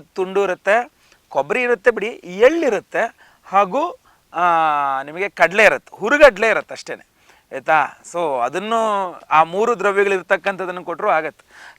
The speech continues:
So ಈ ತರಹ ನೀವು, ಆ, ಸಾಲಗಳನ್ನ ಬೇಗ ಅವ್ರಿಗೆ ನಿಮ್ಗೆ ಒಂದು ಋಣಬಾಧೆ ಪರಿಹಾರವಾಗ್ಬಿಡ್ಲಿ ಅಂತ. ಇಲ್ಲ ಅಂದ್ರೆ ನೀವು ಈ ದೇವಸ್ಥಾನಗಳಲ್ಲಿ, ಯಾಕಂದ್ರೆ ರಾಘವೇಂದ್ರ ಸ್ವಾಮಿಗಳ ಮಠ ಇರ್ಬೋದು, ಅಥವಾ ದತ್ತಾತ್ರೇಯ ಸ್ವಾಮಿ ದೇವಸ್ಥಾನ ಇರ್ಬೋದು, ಅಥವಾ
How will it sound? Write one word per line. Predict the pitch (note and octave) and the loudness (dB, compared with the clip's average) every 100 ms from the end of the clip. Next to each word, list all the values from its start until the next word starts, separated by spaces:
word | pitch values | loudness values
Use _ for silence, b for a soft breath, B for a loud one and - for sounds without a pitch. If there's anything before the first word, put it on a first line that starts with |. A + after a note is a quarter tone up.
| - | -2
So | G#3+ | -2
ಈ | A3+ D#4 | 0 -2
ತರಹ | D4+ C4 A#3 B3 | 2 4 6 4
ನೀವು, | A#3 G#3+ C4 C4+ F#3+ A#3 _ _ | 2 -4 -2 -2 -2 -8 _ _
ಆ, | - - B1+ - - | -12 -12 -12 -16 -4
ಸಾಲಗಳನ್ನ | F#3 G#3 A3+ G#3 G#3 | 4 4 4 -2 -4
ಬೇಗ | E3+ G3+ G3+ | -2 0 2
ಅವ್ರಿಗೆ | F3+ A3+ A#3+ | 2 4 2
ನಿಮ್ಗೆ | A3 G#3+ B3 C#4+ - - | -2 0 0 -2 -12 -16
ಒಂದು | F#3+ G3 | -8 -4
ಋಣಬಾಧೆ | G#3+ B3+ B3 A3+ | 2 6 6 4
ಪರಿಹಾರವಾಗ್ಬಿಡ್ಲಿ | A#3+ G3+ G3 G#3 G#3 F#3+ D#3+ D#3+ D3+ C3 | 2 0 4 4 4 0 -2 -8 -6 -8
ಅಂತ. | C3+ - _ _ b b b | -10 -18 _ _ b b b
ಇಲ್ಲ | G#3+ C#4+ C#4+ | -2 6 8
ಅಂದ್ರೆ | C4 A#3+ C4 | 8 6 4
ನೀವು | B3+ A#3 | 4 -6
ಈ | G#3+ | -6
ದೇವಸ್ಥಾನಗಳಲ್ಲಿ, | F3 A#3+ C4 - G#3+ G#3 F#3 D3+ | 0 0 0 -2 -2 0 -4 -2
ಯಾಕಂದ್ರೆ | E3 F#3+ A3 A3+ - B B | -2 -2 -2 -2 -4 B B
ರಾಘವೇಂದ್ರ | C#3+ F3 G3+ G#3 F#3 | 4 6 6 -2 -4
ಸ್ವಾಮಿಗಳ | F#3+ F#3 F3+ | -4 -4 -4
ಮಠ | D#3+ D3+ | -6 0
ಇರ್ಬೋದು, | D3+ C#3+ C3 B2 B2+ B2 | 0 0 -8 -10 -14 -16
ಅಥವಾ | B2 C3+ | -16 -8
ದತ್ತಾತ್ರೇಯ | C#3 G#3 A3 A3 G3+ | 0 4 4 0 -4
ಸ್ವಾಮಿ | G3 F#3 | -6 -10
ದೇವಸ್ಥಾನ | D#3 D#3 D#3+ D3 | -10 -8 -8 -8
ಇರ್ಬೋದು, | C#3+ B2 A#2 A#2 | -10 -14 -16 -16
ಅಥವಾ | - A3+ | -10 -2